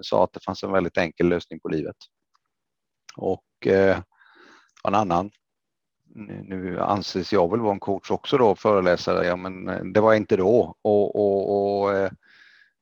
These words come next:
var en annan coach, föreläsare som rekommenderade och sa till Martin, du gillar ju alltid de enkla lösningarna. Nu, nu ska du till Göteborg. Jag är inte så förtjust att gå på såna här event egentligen, men,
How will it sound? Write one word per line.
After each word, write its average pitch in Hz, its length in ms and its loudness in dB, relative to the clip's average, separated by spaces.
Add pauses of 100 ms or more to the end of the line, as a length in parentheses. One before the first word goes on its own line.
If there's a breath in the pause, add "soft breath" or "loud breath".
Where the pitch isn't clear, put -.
(140)
var 92 80 -2
en 113 60 -2
annan 143 280 2
coach, 113 320 -6
föreläsare 95 500 -4
som 92 140 -10
rekommenderade 90 560 -4
och 87 100 -8
sa 90 140 -4
till 87 200 -6
Martin, 87 260 -8
du 98 120 -6
gillar 98 180 -2
ju 87 60 0
alltid 85 260 -4
de 80 60 -6
enkla 82 320 -4
lösningarna. 80 720 -6
Nu, 98 320 -4 (100)
nu 95 240 -8
ska 78 260 -2
du 80 120 -10
till - 160 -10
Göteborg. 85 520 -6
Jag 85 140 -2
är 90 80 0
inte 95 160 -8
så - 140 -18
förtjust - 460 -8
att 98 60 -8
gå 85 140 -6
på - 120 -14
såna - 140 -8
här 98 80 0
event 85 300 -4
egentligen, 85 480 -6
men, 85 260 -6